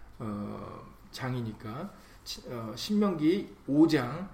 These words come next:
십일 절에서도 동일한 말씀이 기록되어 있습니다. 신명기 오 장 십일 절에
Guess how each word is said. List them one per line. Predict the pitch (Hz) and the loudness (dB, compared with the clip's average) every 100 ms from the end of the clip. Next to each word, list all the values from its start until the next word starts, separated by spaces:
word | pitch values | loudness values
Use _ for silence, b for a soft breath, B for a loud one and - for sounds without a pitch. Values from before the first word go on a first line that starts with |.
| - | -12
십일 | - - 240 233 | -4 -2 -2 0
절에서도 | 214 143 120 120 127 185 208 | 2 2 -2 -6 -2 -2 -2
동일한 | - 139 139 131 | -4 -4 -2 -4
말씀이 | 120 113 127 117 | -4 -6 -8 -8
기록되어 | - 120 123 | -6 -6 -6
있습니다. | 113 110 101 - - B B B B B | -8 -8 -10 -12 -18 B B B B B
신명기 | - 185 180 160 | -2 2 4 4
오 | 143 | 4
장 | 135 | 2
십일 | 127 - 160 151 | -2 0 0 0
절에 | 135 120 139 | -2 -2 -4